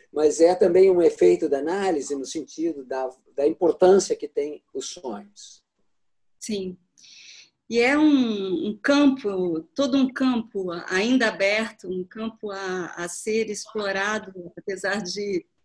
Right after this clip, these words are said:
Speaker 2: como via régia da psicanálise, ser um pouco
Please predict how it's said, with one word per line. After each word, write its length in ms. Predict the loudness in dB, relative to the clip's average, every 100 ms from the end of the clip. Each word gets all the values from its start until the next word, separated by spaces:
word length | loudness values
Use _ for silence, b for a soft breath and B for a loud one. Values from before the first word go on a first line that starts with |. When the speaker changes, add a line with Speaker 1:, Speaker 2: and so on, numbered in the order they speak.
| _
Speaker 2:
como 240 | -6 -4
via 240 | -2 -2 -2
régia 340 | -2 -2 -4
da 140 | -8
psicanálise, 840 | -8 -12 -8 -4 -4 -4 -6 -10 -10
ser 180 | -6
um 120 | -6 -4
pouco 640 | -6 -6 -6 -6 -6